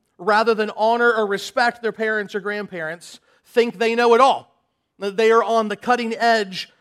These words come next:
of all things, making them believe in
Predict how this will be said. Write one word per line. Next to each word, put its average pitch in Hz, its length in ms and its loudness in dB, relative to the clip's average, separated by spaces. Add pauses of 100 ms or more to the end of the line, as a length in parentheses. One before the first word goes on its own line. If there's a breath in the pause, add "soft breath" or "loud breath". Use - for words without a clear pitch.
(140)
of 196 160 0
all 220 300 2
things, 208 420 -4
making 233 380 -4
them 220 140 -4
believe 214 440 -4
in 196 360 -8